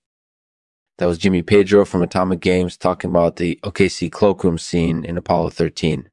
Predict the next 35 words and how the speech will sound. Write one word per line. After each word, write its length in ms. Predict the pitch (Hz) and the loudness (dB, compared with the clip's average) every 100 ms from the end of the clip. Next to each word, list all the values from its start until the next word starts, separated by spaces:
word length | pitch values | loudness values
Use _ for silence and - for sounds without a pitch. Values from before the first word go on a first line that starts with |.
| _ | _
Thanks 180 | 87 | -6
for 120 | - 85 | -2 2
listening, 440 | 92 - 82 80 - - - | 2 2 -2 -2 -8 -20 -10
and 120 | 82 | 2
don't 160 | 95 | 2
forget 260 | 90 95 92 | 2 0 0
to 80 | 85 | 0
check 260 | - 82 | -2 -2
out 140 | 82 85 | 0 -2
Apollo 400 | 80 82 71 76 | -2 -2 0 -2
thirteen, 520 | - 69 - - - _ | -4 -8 -8 -12 -12 _
uh, 280 | - - 120 | -8 -8 -8
'cause 160 | - 85 | -6 -6
it 80 | 80 | 0
cloakrooms 500 | 98 85 90 82 80 | 0 0 -2 -2 -4
when 140 | 80 | -4
it 80 | 87 | -4
comes 180 | 87 87 | -4 0
out 220 | 80 80 | 0 0
later 260 | 82 78 | 0 0
this 240 | 71 71 - | -4 -8 -8
year. 240 | 139 - - _ _ _ _ _ | -6 -8 -12 _ _ _ _ _
Here's 180 | 101 | -2
a 60 | 98 | -2
poem 300 | - 98 95 | 0 0 2
I 100 | 92 | 2
wrote 260 | 92 95 90 | 4 2 0
called 300 | - 87 85 | -2 -2 -2
The 80 | |
Weight 420 | 82 92 92 92 - | 0 2 2 -2 -12
of 160 | 87 | -14
Salt 440 | - 87 85 82 - | -6 -2 0 0 -6
Because 280 | 85 85 | -12 -8
I'm 140 | 87 87 | -8 -10
Stupid. 640 | - - 80 - 76 - | -14 -8 -8 -6 -8 -10